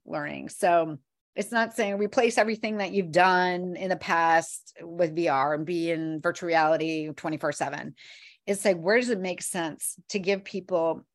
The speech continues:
a, like, kind of a, a psychologically safe environment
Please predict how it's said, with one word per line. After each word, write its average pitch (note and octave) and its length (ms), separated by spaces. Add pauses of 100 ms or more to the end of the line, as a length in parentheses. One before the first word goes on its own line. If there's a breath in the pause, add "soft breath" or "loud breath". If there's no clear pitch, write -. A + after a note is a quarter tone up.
a, E3 360
like, E3 180
kind G3+ 180
of F#3+ 60
a, C#3 260
a C#3 240 (360)
psychologically F3 720
safe G#3 400
environment D3+ 640